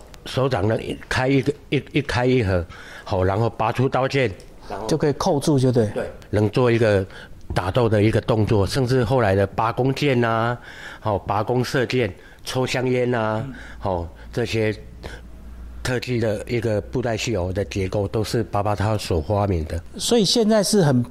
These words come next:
Speaker 2: 平常的事情，大家都会做这些机关，可是以前是创举。
Speaker 1: 对，对，我，我们所展出出来的都是全台的首创，
Speaker 2: 嗯。
Speaker 1: 首创，对。然后在这个时期，我们把它俗称剑，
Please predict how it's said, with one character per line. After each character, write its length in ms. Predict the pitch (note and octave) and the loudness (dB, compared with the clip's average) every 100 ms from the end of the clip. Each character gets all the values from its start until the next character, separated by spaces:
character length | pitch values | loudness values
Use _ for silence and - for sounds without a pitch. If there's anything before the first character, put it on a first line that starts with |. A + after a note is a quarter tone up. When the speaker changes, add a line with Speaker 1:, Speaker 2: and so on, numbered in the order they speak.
| - | 0
Speaker 2:
平 200 | D3 D3+ | 2 4
常 220 | D3+ B2+ | 4 4
的 80 | B2 | 2
事 180 | - B2+ | 2 0
情， 200 | - - - - | 0 -6 -14 -2
大 140 | E3 | 2
家 80 | D#3 | 4
都 140 | D3+ | 6
会 100 | D3+ | 4
做 180 | C#3+ C#3+ | 4 4
这 100 | C3+ | 6
些 120 | C3 | 4
机 180 | B2 B2 | 4 2
关， 200 | A#2+ A#2 | 2 2
可 120 | B2 | 0
是 120 | A#2+ | 2
以 180 | - D3 | 2 4
前 260 | A#2+ C3 A#2 | 4 2 0
是 80 | C#3+ | 0
创 320 | - C#3+ A#2+ | 0 0 0
举。 220 | - G2+ - - - | -2 -6 -6 -16 -4
Speaker 1:
对， 180 | - G#2 - - - - | 0 0 -2 -14 -16 -2
对， 240 | C3 G2+ G2 | 2 2 0
我， 260 | B2+ B2+ A#2 C#3 D3+ | 2 2 0 -4 -2
我 140 | C3+ | 2
们 180 | B2 C3 | 2 2
所 220 | A#2 C#3+ | 2 0
展 200 | E3 C3+ | 2 0
出 200 | A#2 D3 | 2 2
出 180 | C#3+ D3 | 2 4
来 140 | C3+ G#2 | 4 4
的 160 | G#2 | 4
都 220 | G2 C3+ B2+ | 2 2 2
是 180 | C#3+ B2+ | 2 0
全 260 | - B2+ B2 | -2 0 2
台 200 | A2 F#2+ G2+ | 2 2 2
的 140 | A#2 G2 | 2 2
首 260 | - F#2+ | 4 2
创， 240 | F2+ A#2+ G#2 - - - | 4 2 0 -6 -18 -12
Speaker 2:
嗯。 140 | C#3+ C3 | -10 -2
Speaker 1:
首 180 | A#2 F#2+ | 0 2
创， 220 | A#2 F#2 - - - | 2 2 -2 -10 0
对。 160 | - F2+ - - G#2 G2+ | 2 2 0 -2 0 2
然 100 | C#3 | 4
后 220 | F#3 F3+ C#3+ - | 2 0 -6 -8
在 160 | - F#3 | -2 -2
这 180 | F#3 F#3+ | 0 0
个 100 | D#3+ | 2
时 180 | - D3 | 2 2
期， 160 | B2+ | 4
我 120 | G#2+ | 6
们 180 | G#2 G#2 | 6 4
把 160 | G2+ G2+ | 4 2
它 160 | G#2+ | 2
俗 180 | A#2 A#2 | 2 2
称 240 | G2 A2 A2 | 2 2 2
剑， 200 | D3+ A2+ | 2 2